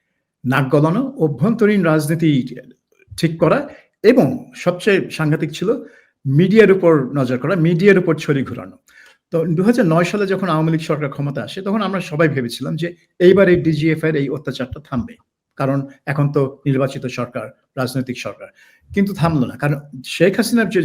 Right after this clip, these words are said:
সবচেয়ে বড়, আহ, ভুলটা করলেন আমার বিচারে, খুবই আনফরচুনেট, যে তিনি আবার ডিজিএফআই কে নিয়ে আসলেন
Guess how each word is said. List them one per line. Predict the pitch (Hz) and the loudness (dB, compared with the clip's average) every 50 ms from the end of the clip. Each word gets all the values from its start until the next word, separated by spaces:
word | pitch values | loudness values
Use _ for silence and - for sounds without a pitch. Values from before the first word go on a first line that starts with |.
| 123 123 131 - - | -2 -6 -12 -16 -16
সবচেয়ে | - - 170 165 - - 214 170 | -12 -10 -10 -8 -4 -2 0 2
বড়, | 165 156 143 131 | 2 2 2 0
আহ, | 139 - - _ _ _ _ _ _ _ _ - 117 110 101 | -2 -8 -16 _ _ _ _ _ _ _ _ -16 -16 -6 0
ভুলটা | 135 175 196 180 160 | 2 2 4 4 2
করলেন | 156 135 117 107 113 | 0 0 -2 -2 -4
আমার | 110 117 113 110 104 - - _ _ _ _ _ _ _ _ | -6 -6 -8 -8 -10 -12 -16 _ _ _ _ _ _ _ _
বিচারে, | - 104 127 123 - 120 98 - 202 202 - _ _ | -12 -10 -8 -6 -4 -6 -6 -6 -8 -10 -12 _ _
খুবই | - 226 196 156 | -4 0 2 2
আনফরচুনেট, | 127 123 123 131 123 123 - 117 107 147 175 - _ - - _ _ - | 2 2 0 -4 -6 -6 -6 -8 -10 -10 -12 -14 _ -20 -20 _ _ -12
যে | 151 | -4
তিনি | 143 185 185 202 196 196 - | 0 2 2 2 0 0 -2
আবার | 170 156 202 220 190 147 | 0 4 4 4 4 4
ডিজিএফআই | 180 175 156 180 170 165 165 170 156 | 4 4 6 4 4 6 6 4 4
কে | 160 156 | 4 2
নিয়ে | 147 143 135 127 123 | 2 4 2 2 0
আসলেন | - - 180 233 | -2 -4 -4 -4